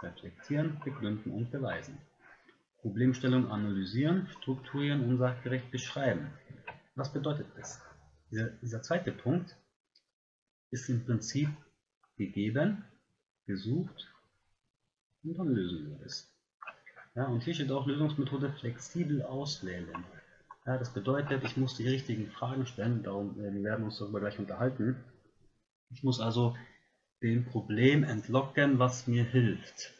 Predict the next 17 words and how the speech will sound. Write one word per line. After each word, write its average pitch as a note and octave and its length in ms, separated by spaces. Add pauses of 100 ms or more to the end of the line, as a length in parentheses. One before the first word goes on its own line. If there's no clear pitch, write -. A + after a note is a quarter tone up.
Und G2+ 500 (160)
das G#2+ 200
geht, A#2+ 200
indem A2+ 220
ich - 120
mich G#2+ 220
auskenne, A2 720
darüber F#2+ 260
reden F2+ 240
wir D#2 80
gleich. - 320 (540)
Ja, A2 160
und G#2+ 160
ihr G#2 80
könnt A#2+ 160
natürlich A2+ 300
dann G#2 320